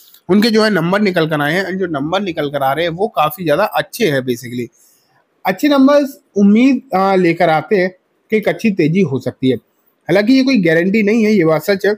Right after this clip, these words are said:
लेकिन हाँ, उम्मीद ज़रूर होती है कि अच्छे numbers आए हैं, तो chances पूरे पूरे बनते हैं कि एक तेजी का माहौल जो है यहाँ पर बनता हुआ नजर आ सकता है। अब ये कौन कौन से shares हैं,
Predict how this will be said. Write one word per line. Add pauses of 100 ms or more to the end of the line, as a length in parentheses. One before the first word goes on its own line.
(320)
लेकिन
हाँ,
उम्मीद
ज़रूर
होती
है (320)
कि
अच्छे
numbers
आए
हैं, (340)
तो
chances
पूरे
पूरे
बनते
हैं
कि
एक (120)
तेजी
का
माहौल
जो
है
यहाँ
पर
बनता
हुआ
नजर
आ
सकता
है। (640)
अब
ये
कौन
कौन
से
shares
हैं,